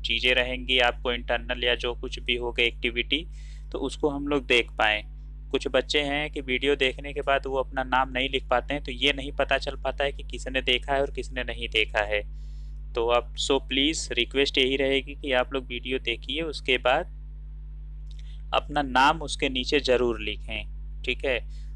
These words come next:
और अगर किसी को कोई डाउट अगर होता है तो वो comment box में या फिर personal number पर वो क्या करेगा?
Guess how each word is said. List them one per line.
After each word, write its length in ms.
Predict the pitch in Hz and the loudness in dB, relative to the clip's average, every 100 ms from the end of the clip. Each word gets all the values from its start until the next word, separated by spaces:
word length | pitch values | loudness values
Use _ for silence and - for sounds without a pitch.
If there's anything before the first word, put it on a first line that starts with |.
| - | 2
और 120 | 120 | 6
अगर 240 | 120 143 - | 6 4 2
किसी 340 | 127 - 147 | -2 0 0
को 120 | 151 | 0
कोई 200 | 147 143 | 2 2
डाउट 400 | 123 113 135 143 | 6 6 6 4
अगर 220 | 135 143 | 4 4
होता 440 | 143 - 127 - 135 | 2 0 0 4 6
है 360 | 113 107 - - - - - | 6 2 -2 -12 -12 -8 -4
तो 80 | 117 | -2
वो 280 | 135 147 160 - - - | 2 2 2 -4 -4 2
comment 400 | 117 127 143 151 | 4 4 2 2
box 360 | 135 135 - | 4 2 2
में 160 | 147 147 | -4 2
या 160 | 131 127 | 4 4
फिर 320 | 131 139 - 127 | 4 0 4 4
personal 460 | 120 - 135 143 156 160 - - | 4 2 0 0 0 -8 -10 -4
number 400 | 120 117 123 139 | -4 0 2 2
पर 280 | - 147 165 - - - | 4 2 2 -6 -10 -4
वो 120 | 123 | -4
क्या 220 | - 139 139 | 4 6 6
करेगा? 500 | 139 135 127 165 | 4 2 2 0